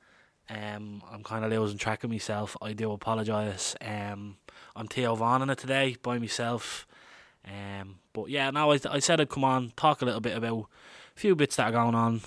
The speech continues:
in, in the world at the moment. Um, but yeah, we were supposed to have a guest on this week, but unfortunately, due to circumstances, we had to cancel with them. I was gonna have him on with just me, but the,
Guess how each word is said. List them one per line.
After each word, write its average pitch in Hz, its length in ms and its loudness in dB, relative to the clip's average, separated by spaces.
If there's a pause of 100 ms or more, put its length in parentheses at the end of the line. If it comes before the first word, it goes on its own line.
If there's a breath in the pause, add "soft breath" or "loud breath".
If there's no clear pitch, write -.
(100)
in, 113 380 -2
in 117 140 -4
the 113 80 0
world 117 280 2
at 113 100 -2
the 117 60 -6
moment. 127 720 -2
Um, 107 520 -12 (680 soft breath)
but 123 120 -6
yeah, 135 160 6
we 127 100 2
were 127 120 4
supposed 147 500 2
to 127 60 -2
have 113 640 2
a 117 60 -10
guest 107 320 -4
on 113 160 -2
this 110 220 -2
week, - 380 0 (420 loud breath)
but 113 140 -10
unfortunately, 113 580 -2
due 110 220 -2
to - 100 -10
circumstances, 127 960 0
we 110 100 -2
had 104 160 -4
to - 80 -14
cancel 120 420 -4
with 117 140 -2
them. 120 220 -2 (720 loud breath)
I 120 60 -4
was 117 120 -4
gonna 156 240 4
have 131 200 6
him 127 100 0
on 127 260 4
with 120 140 0
just 123 320 2
me, 165 440 4 (120)
but 131 240 4 (600)
the, 139 120 -8